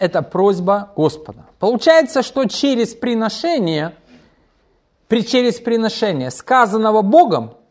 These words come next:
приносящим выражается что? Послушание Богу. В этой сфере. Мы сейчас говорим именно о сфере,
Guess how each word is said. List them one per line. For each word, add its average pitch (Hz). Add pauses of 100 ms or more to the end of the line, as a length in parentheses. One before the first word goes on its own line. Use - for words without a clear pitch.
(300)
приносящим 247
выражается 220
что? 151
Послушание 170
Богу. 95 (720)
В 139
этой 208
сфере. 127
Мы 180
сейчас 185
говорим 185
именно 214
о 190
сфере, 240